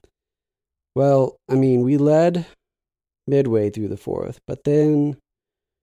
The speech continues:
a lot of, a lot of bad things happened. Um, Damian Lillard made a three.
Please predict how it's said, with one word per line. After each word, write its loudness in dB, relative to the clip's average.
a -2
lot 2
of, 0
a -2
lot -2
of -6
bad -8
things -8
happened. -10
Um, -8
Damian -2
Lillard 0
made 0
a -2
three. -4